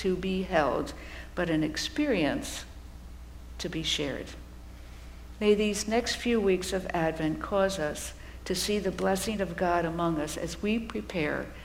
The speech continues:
to celebrate Christmas and the Savior who made it all possible. What do you see this Advent? The tree,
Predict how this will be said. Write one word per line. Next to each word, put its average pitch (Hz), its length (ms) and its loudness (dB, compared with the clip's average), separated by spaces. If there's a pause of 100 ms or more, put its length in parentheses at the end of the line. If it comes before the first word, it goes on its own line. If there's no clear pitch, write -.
(220)
to 180 100 -4
celebrate 180 720 0
Christmas 156 580 -4
and 190 240 2
the 220 80 -2
Savior 170 640 0 (800)
who 190 100 -4
made 180 320 2
it - 340 -2 (240)
all 151 480 2
possible. - 600 -4 (1400)
What 254 380 2 (380)
do 214 120 -2
you 190 340 0
see 151 560 0 (800)
this 170 260 -2
Advent? 147 520 2 (640)
The 185 100 -4
tree, 220 540 0